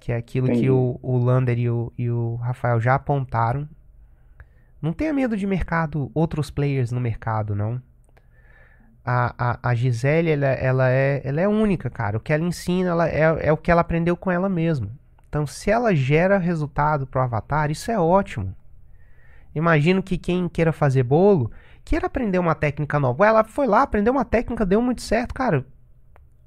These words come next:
Speaker 1: Que o quão bom não é colocar uma outra técnica no portfólio. E eu vou te garantir que boa parte dessa galera, dessas leads que vocês captaram, não conhecem os outros players, não.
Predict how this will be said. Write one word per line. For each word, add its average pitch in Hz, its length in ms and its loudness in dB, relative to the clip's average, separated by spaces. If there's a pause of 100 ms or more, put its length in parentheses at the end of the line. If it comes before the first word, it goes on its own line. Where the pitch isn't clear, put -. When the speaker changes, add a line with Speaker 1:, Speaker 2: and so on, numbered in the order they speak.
(220)
Speaker 1:
Que 196 100 4
o 208 140 6
quão 294 300 4
bom 214 220 6
não 185 160 4
é 175 140 6
colocar 208 380 6
uma 196 140 6
outra 254 300 6
técnica 202 420 0
no 185 80 2
portfólio. 139 600 0 (1040)
E 311 300 4 (460)
eu 135 160 4
vou 127 160 2
te 143 160 -6
garantir 208 720 2 (480)
que - 140 -6
boa 190 280 4
parte 226 320 0
dessa 170 280 0
galera, 143 400 6
dessas 135 320 4
leads 123 360 2
que - 280 -4
vocês 120 1000 0 (180)
captaram, 147 720 0 (460)
não 226 160 0
conhecem 294 880 -2
os 285 240 -6
outros 240 300 -4
players, 233 400 -4
não. 185 280 -4